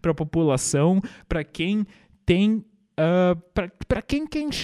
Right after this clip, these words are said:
pra quem que, pra quem não é ignorante, entendeu? Pra quem não é ignorante, pra saber o que tá realmente acontecendo, Rodrigo. E é isso que tá acontecendo, Rodrigo.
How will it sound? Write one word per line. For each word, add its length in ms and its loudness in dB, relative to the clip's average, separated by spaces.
pra 120 -6
quem 200 -8
que, 520 -2
pra 140 -6
quem 180 -6
não 200 0
é 60 0
ignorante, 920 0
entendeu? 500 -2
Pra 140 -8
quem 180 -4
não 80 0
é 60 0
ignorante, 500 -2
pra 140 -4
saber 560 -2
o 60 2
que 140 -14
tá 80 -4
realmente 800 4
acontecendo, 760 -4
Rodrigo. 480 -6
E 80 -2
é 80 0
isso 460 2
que 100 -4
tá 140 -4
acontecendo, 720 -6
Rodrigo. 480 -10